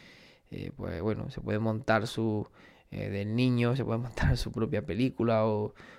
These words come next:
o su, bueno, yo qué sé, de, de incluso coger un juguete de estos de construcción y, y salirse un poco de la norma y, y al final eso, la propia imaginación lo va llevando por senderos y por, eh,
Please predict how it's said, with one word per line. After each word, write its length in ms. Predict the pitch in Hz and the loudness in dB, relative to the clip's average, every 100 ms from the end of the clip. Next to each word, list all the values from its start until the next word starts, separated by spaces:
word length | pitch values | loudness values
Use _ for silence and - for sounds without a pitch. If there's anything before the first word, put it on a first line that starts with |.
| - | -18
o 120 | - 127 | -12 -10
su, 180 | - | -6
bueno, 360 | 104 101 110 135 | -4 -2 0 -2
yo 140 | 107 | -2
qué 100 | 113 | -6
sé, 220 | 143 147 - | -4 -2 0
de, 180 | 95 | -2
de 640 | 101 101 95 90 90 90 90 | -2 -2 -2 -2 -2 -4 -6
incluso 300 | - 110 123 | -6 -6 -4
coger 300 | 98 104 113 | -6 -2 0
un 160 | 113 113 | 0 -2
juguete 680 | - - 104 123 117 117 | -6 -2 4 4 4 0
de 60 | 107 | 0
estos 220 | 110 107 | 0 -2
de 80 | 107 | 0
construcción 760 | 110 - 107 - 123 123 127 | -2 -4 -8 -4 2 4 4
y, 240 | 123 117 - - - - - | 0 -4 -8 -20 -20 -20 -8
y 120 | 127 | -4
salirse 460 | 120 123 135 139 147 | 0 4 6 6 4
un 180 | 135 120 | 2 4
poco 320 | 156 151 131 | 8 8 8
de 100 | 117 | 0
la 120 | 110 | 0
norma 500 | 110 151 139 123 127 | 2 4 4 2 0
y, 440 | 135 113 104 101 - - - - - | -2 -2 -4 -6 -8 -20 -20 -18 -4
y 80 | |
al 100 | 113 | -2
final 280 | 117 117 120 | -2 0 2
eso, 220 | 110 - | 2 0
la 120 | 110 104 | -2 -2
propia 240 | 123 123 | -2 0
imaginación 580 | 123 127 135 117 - 131 | 0 0 -2 -2 0 0
lo 80 | 117 | 2
va 80 | |
llevando 400 | 120 117 127 120 | 0 0 0 -2
por 240 | 98 107 104 | -2 -2 -2
senderos 640 | - 104 98 120 135 127 | -4 -4 4 8 10 8
y 40 | |
por, 300 | 113 110 104 - - - - _ | 4 2 0 -4 -20 -20 -20 _
eh, 480 | 104 107 107 104 104 | -10 -8 -8 -8 -10